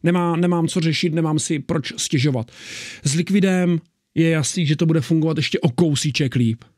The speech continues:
Nebudu mít prostě žádný problém, ale pojďme to zkusit zakápnout a podívat se na to. Na těchhletech, na těchhletech Quest čipech. Boom.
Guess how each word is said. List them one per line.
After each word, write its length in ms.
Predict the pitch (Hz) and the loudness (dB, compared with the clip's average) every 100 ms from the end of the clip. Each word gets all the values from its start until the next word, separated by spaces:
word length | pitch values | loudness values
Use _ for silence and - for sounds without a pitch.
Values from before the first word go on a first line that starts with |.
| _ | _
Nebudu 280 | 156 156 151 | 2 2 4
mít 180 | 143 123 | 2 0
prostě 280 | 147 - 135 | -2 0 2
žádný 360 | 135 123 127 | 2 2 2
problém, 340 | 123 127 127 127 | 2 2 2 2
ale 120 | 127 | 0
pojďme 240 | 147 151 | 0 0
to 100 | 151 | 0
zkusit 300 | - 151 156 | -2 -2 -2
zakápnout 760 | 139 123 127 120 135 127 131 131 - - _ - - _ _ _ | -4 -4 -4 -2 0 0 -2 -6 -14 -20 _ -20 -20 _ _ _
a 80 | 120 | -4
podívat 380 | 143 135 131 123 | 0 0 0 -2
se 120 | 151 | -2
na 100 | 123 | -2
to. 300 | 127 120 139 - _ _ _ _ _ _ _ _ _ _ _ _ _ _ _ _ _ _ _ - - - - | 0 -2 -2 -8 _ _ _ _ _ _ _ _ _ _ _ _ _ _ _ _ _ _ _ -20 -20 -20 -2
Na 60 | 143 | 0
těchhletech, 720 | 175 156 165 - 170 147 - | 2 2 2 2 0 0 -2
na 100 | 160 | -2
těchhletech 420 | 147 156 156 170 - | 0 0 2 0 -2
Quest 640 | - 147 147 180 - - - | 0 2 2 0 -2 -8 -8
čipech. 540 | - - 156 120 - - _ _ _ _ _ _ _ _ _ _ - | -2 0 0 -2 -4 -20 _ _ _ _ _ _ _ _ _ _ -2
Boom. 560 | 127 151 156 156 156 | 0 2 2 2 0